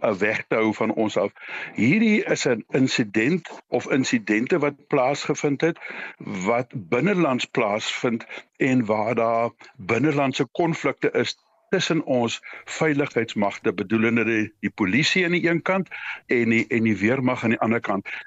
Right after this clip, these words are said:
En dit is, dit is, dit is iets wat ons nie kan verdra nie. Dit is, dit is totaal, ehm, uh, onverkooklik, as ek daai term kan gebruik, want hierdie, hierdie magte moet saamwerk. Onthou, ons weermag is veronderstel om alles wat hy doen,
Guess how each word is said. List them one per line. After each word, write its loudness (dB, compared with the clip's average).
En 2
dit 0
is, 0
dit 0
is, -4
dit 2
is -6
iets 2
wat 0
ons 2
nie 2
kan 0
verdra 0
nie. 2
Dit 0
is, 0
dit 0
is 0
totaal, 0
ehm, 2
uh, 4
onverkooklik, 0
as -2
ek -2
daai 0
term 0
kan 0
gebruik, -2
want -2
hierdie, 2
hierdie 2
magte -2
moet 0
saamwerk. 2
Onthou, 2
ons 0
weermag 2
is -4
veronderstel 2
om 0
alles 2
wat 0
hy 2
doen, 2